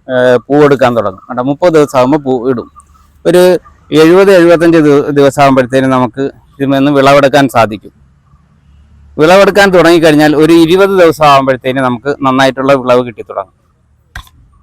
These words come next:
ഒരു ഇരുന്നൂറ്റമ്പത് ഗ്രാം എങ്കിലും, ഏ, ഒരു ചെടിയിൽ നിന്നും ഒരു ഇരുപത് ദിവസം ആകുമ്പോഴത്തേന് നമുക്ക്, ഏ, വിളവെടുക്കാവുന്നതാണ്.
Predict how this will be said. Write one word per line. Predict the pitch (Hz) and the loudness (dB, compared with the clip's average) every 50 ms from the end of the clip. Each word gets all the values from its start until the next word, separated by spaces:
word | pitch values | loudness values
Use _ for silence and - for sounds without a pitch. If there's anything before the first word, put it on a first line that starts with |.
| _ _ _ _ _ | _ _ _ _ _
ഒരു | - 170 185 | -2 0 0
ഇരുന്നൂറ്റമ്പത് | 196 185 180 180 196 208 208 196 - 208 208 202 208 | 2 2 2 0 0 0 -2 0 0 0 0 2 2
ഗ്രാം | 196 196 170 170 165 156 156 160 151 156 | 2 2 2 2 2 2 2 0 -2 -4
എങ്കിലും, | 143 135 135 139 143 151 156 _ _ _ _ _ _ _ - | -6 -4 -4 -4 -4 -6 -8 _ _ _ _ _ _ _ -2
ഏ, | 139 143 | 0 2
ഒരു | 135 135 143 143 156 | 2 2 2 2 0
ചെടിയിൽ | - - 143 135 143 147 139 135 | 0 0 0 0 2 0 0 0
നിന്നും | 135 131 139 139 135 | 0 0 -2 -2 -2
ഒരു | 139 139 143 | -2 -2 -2
ഇരുപത് | 139 143 131 139 135 139 139 139 143 135 | -2 -2 -2 -2 0 0 0 0 2 2
ദിവസം | 131 127 123 - - 127 | 2 0 0 0 -2 -2
ആകുമ്പോഴത്തേന് | 123 120 120 123 120 110 107 123 123 127 | -2 -2 -2 -4 -6 -8 -8 -10 -8 -8
നമുക്ക്, | 123 120 120 117 - - - - _ _ _ _ _ _ 127 | -8 -8 -8 -10 -12 -16 -20 -20 _ _ _ _ _ _ -8
ഏ, | 123 127 123 123 127 | -4 -4 -2 -2 -2
വിളവെടുക്കാവുന്നതാണ്. | 123 131 135 139 139 135 127 131 120 131 123 120 123 117 117 117 107 101 | -2 0 0 0 0 0 0 -2 -2 0 0 0 0 -2 -4 -6 -8 -10